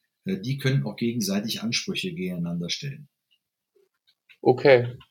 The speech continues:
Speaker 1: Ja, das soll so einfach. Du, äh, wir können jetzt natürlich auch darüber nachdenken, wie gut ist es denn möglich, dass man solche Waren überhaupt auf den deutschen Markt bringt, ne?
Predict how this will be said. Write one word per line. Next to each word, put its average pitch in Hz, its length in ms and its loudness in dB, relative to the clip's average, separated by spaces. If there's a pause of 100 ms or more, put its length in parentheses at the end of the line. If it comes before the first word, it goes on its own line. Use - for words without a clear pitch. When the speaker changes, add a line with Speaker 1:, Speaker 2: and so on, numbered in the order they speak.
(600)
Speaker 1:
Ja, 107 160 -4
das 101 160 -2
soll 110 160 0
so 104 140 -2
einfach. 95 420 -4 (280)
Du, - 220 0 (280)
äh, - 100 -10 (120)
wir 117 260 -4
können 175 220 2
jetzt 147 160 0
natürlich 143 300 0
auch 139 60 -2
darüber 127 180 0
nachdenken, 139 400 0
wie 107 80 -2
gut 135 180 -6
ist 143 140 4
es 139 100 2
denn 104 160 2
möglich, 156 340 -2
dass 104 200 -4
man 104 100 -2
solche 101 320 -4
Waren 113 240 -4
überhaupt 101 280 -4
auf 101 120 -8
den 98 100 -2
deutschen 87 320 -6
Markt 131 280 -4
bringt, 143 300 -12
ne? 139 200 -8